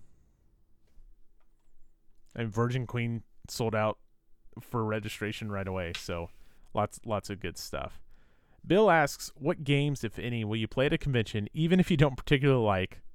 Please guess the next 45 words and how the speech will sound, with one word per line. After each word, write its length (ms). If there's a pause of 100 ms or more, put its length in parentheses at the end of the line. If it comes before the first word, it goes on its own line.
but 120
not 260
actively 380
hate 160
to 60
be 140
around 280
some 200
of 60
the 60
people 260
playing?" 460 (320)
And 140
then 220
he 140
brings 340
up, 220 (180)
"Besides 400
Founding 280
Fathers 400
and 100
eighteen 260
thirty-two, 480
which 200
are 100
two 240
games 240
that 200
he 60
played 260
with 160
me." 180
So 140
I 40
don't 100
know 100
if 100
he's 140
saying 180
that 120
about 120
himself 440
or 80
me, 280 (320)
but 300